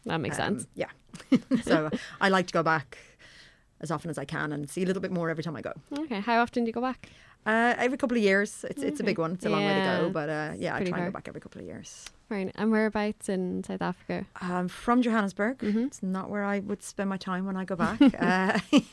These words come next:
Speaker 2: <laughs> um, but, you know, it, it, there really is a lot of the country. It, it,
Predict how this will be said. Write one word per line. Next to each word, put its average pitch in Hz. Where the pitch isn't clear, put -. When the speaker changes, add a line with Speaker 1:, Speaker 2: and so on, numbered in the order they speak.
Speaker 2:
<laughs> 254
um, 185
but, 226
you 262
know, 208
it, 214
it, 202
there 214
really 202
is 170
a 170
lot 151
of 160
the 156
country. -
It, -
it, 165